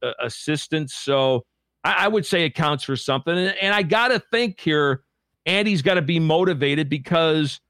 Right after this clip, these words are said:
you know, for all the good that he did in Philadelphia, uh, towards the end, it got kinda kinda ugly, and people wanted him out,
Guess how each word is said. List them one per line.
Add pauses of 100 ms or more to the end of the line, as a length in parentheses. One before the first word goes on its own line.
(300)
you
know,
for
all
the
good
that
he
did
in
Philadelphia, (480)
uh,
towards
the
end,
it
got
kinda (260)
kinda
ugly, (300)
and
people
wanted
him
out,